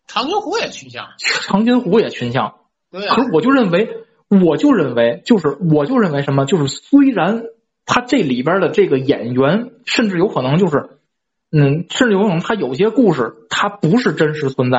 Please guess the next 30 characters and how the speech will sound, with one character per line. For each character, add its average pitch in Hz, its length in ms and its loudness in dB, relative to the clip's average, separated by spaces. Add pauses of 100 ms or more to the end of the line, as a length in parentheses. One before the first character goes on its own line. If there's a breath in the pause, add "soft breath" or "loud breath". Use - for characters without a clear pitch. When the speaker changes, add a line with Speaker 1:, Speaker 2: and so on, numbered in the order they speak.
(140)
Speaker 2:
的。 - 60 -16 (560)
Speaker 1:
嗯。 123 300 -14 (140)
Speaker 2:
但 208 260 -2
我 131 100 0
就 262 140 2
认 151 160 0
为 139 160 2
这 180 140 2
个 180 60 2
电 170 140 0
影 127 60 -6
拍 208 220 -4
出 180 80 -6
来， 165 280 -2
我 147 160 2
就 220 100 2
认 185 200 -2
为 139 220 -2
我 127 100 2
们 165 80 -2
抗 - 220 -2
美 131 60 0
援 147 80 0
朝 165 120 -2
战 175 160 -2
士 135 80 -6
就 185 100 0
是 147 80 2
这 127 80 0
样 110 140 0